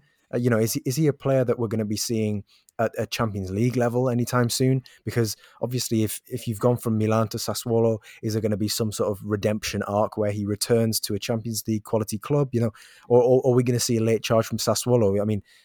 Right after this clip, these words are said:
unlikely this season, but in future,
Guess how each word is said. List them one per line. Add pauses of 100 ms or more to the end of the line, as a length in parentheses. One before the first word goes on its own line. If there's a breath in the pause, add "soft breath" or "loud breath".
(680 soft breath)
unlikely
this
season,
but (800)
in
future,